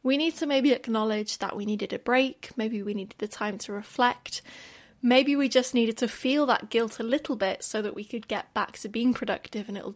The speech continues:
motivate us a little bit. But guilt isn't something that we really want to carry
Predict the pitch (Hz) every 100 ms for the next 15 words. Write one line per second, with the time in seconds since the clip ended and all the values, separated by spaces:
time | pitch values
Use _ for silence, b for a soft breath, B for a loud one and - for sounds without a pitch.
0 | _ - 208 269 302 226 220 214 - 233
1 | - 214 180 - B B B B B _
2 | - 214 240 262 269 - 254 247 - 240
3 | - 226 214 - 220 220 214 208 196 196
4 | - - - 202 196 185 -